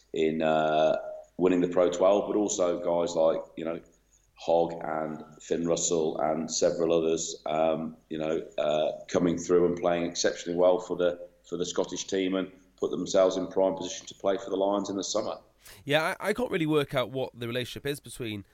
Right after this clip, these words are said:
Speaker 2: Glasgow and Edinburgh, whether it's sort of a, um, a, a deep rivalry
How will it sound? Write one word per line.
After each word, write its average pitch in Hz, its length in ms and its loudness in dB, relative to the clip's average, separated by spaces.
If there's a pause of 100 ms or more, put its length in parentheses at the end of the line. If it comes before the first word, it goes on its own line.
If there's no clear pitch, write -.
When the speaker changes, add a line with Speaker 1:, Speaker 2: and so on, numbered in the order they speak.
(340)
Speaker 2:
Glasgow 113 540 -4
and 104 360 -8
Edinburgh, 101 380 -8
whether 131 200 -4
it's - 140 -12
sort 135 240 -6
of 120 140 -12
a, 123 340 -4
um, 120 280 -8 (520)
a, 135 80 -4 (380)
a 147 40 -8
deep 185 320 -6
rivalry 147 680 -2